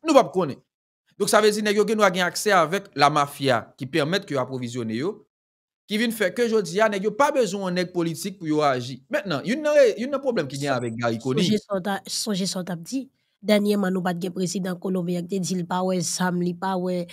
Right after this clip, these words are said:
Speaker 2: grenade li. Il
Speaker 1: Oui.
Speaker 2: pas ouais bombe ni. Et puis gon seul pays qui monte des têtes li, le Haïti en
Speaker 1: Ah, bien
Speaker 2: avance.
Speaker 1: sûr. En avance. Donc ça veut dire jodi a la gang yo gen assez de force.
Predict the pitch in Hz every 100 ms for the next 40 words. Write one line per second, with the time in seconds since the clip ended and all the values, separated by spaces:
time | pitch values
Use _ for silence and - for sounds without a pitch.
0 | - - - 202 202 190 190 175 170 185
1 | 190 185 - _ _ _ _ _ _ _
2 | _ _ _ _ 220 226 196 226 214 190
3 | 208 202 202 208 202 196 - _ _ _
4 | _ _ - 226 247 240 269 247 - -
5 | 262 277 - 254 233 - 226 220 208 202
6 | 202 190 208 208 220 214 220 202 202 208
7 | 294 349 - _ - 214 190 - 143 -
8 | - _ _ _ _ _ 127 135 131 -
9 | - 160 190 190 185 196 302 - _ _
10 | _ - 143 240 226 226 208 233 285 -
11 | _ _ _ _ 226 240 233 247 208 214
12 | 202 190 175 165 180 254 - -